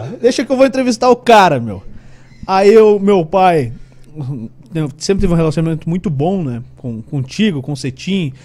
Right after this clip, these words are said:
com, com todos que passaram pela prefeitura, graças a Deus. E, e aí ele falou assim, "Quer que eu ligue lá?"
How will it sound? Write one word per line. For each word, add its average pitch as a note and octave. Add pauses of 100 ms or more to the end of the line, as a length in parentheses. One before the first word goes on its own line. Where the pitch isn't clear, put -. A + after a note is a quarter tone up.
(220)
com, F3
com A#3
todos C#4
que -
passaram F3
pela D#3
prefeitura, D3
graças C#3
a C3+
Deus. D#3+ (340)
E, C#3+ (240)
e F3+
aí E3+
ele F#3
falou F3
assim, G3
"Quer G#3+
que -
eu G#3
ligue F#3
lá?" F3